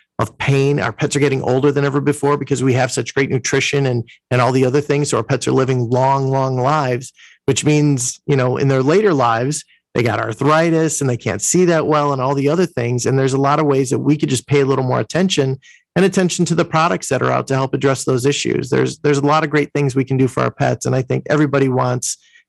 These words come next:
to be able to lay on the couch with their pet or go for walks with their pet or just have them there paying attention to them in the morning. I mean, it's the only person in the house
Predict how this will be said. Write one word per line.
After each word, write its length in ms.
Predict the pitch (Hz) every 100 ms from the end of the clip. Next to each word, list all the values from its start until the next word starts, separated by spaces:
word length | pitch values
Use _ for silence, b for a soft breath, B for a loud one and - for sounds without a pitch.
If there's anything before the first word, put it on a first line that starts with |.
| _
to 80 | 139
be 120 | 139
able 120 | 135
to 60 | 127
lay 200 | 135 139
on 80 | 139
the 60 |
couch 300 | - 131 131
with 100 | 131
their 80 | 131
pet 260 | - 139 127
or 60 |
go 160 | 127 127
for 180 | - 135
walks 360 | 127 127 -
with 120 | 123
their 100 | 131
pet 360 | 123 135 127 123 b b _ -
or 100 | 123
just 240 | 131 -
have 220 | 135 135
them 180 | 135 131
there 180 | 131 127
paying 220 | 139 135
attention 400 | 120 131 127 131
to 120 | -
them 160 | 131 127
in 60 |
the 60 | 127
morning. 260 | 123 127 131
I 20 |
mean, 120 | 127 B B -
it's 220 | 175 -
the 180 | 170 165
only 320 | 180 185 185
person 360 | 160 165 - 165
in 100 | 147
the 60 | 123
house 460 | 143 127 - -